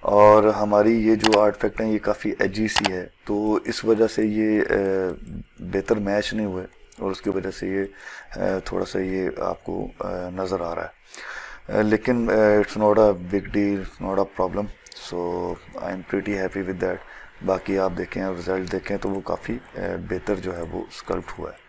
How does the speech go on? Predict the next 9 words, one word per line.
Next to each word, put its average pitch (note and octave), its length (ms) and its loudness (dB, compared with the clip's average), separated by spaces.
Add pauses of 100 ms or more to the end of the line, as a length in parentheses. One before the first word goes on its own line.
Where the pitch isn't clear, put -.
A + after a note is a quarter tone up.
(1200)
और A2 220 10
texturing B2 440 4
के B2+ 80 4
हवाले A2 340 6
से A#2+ 160 2
जो A#2+ 180 6
है G#2+ 240 6
वो, G2+ 640 2
uh, F#2+ 760 2